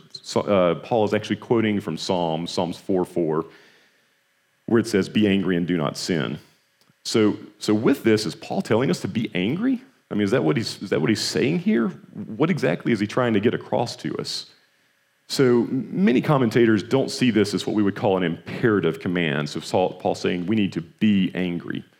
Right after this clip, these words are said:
And I think that's absolutely correct because we'll see a little bit later in the chapter,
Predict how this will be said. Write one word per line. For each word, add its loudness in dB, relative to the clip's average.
And 0
I 2
think 0
that's 2
absolutely 0
correct 0
because 0
we'll 0
see 2
a 4
little 0
bit -2
later 4
in -4
the 0
chapter, 0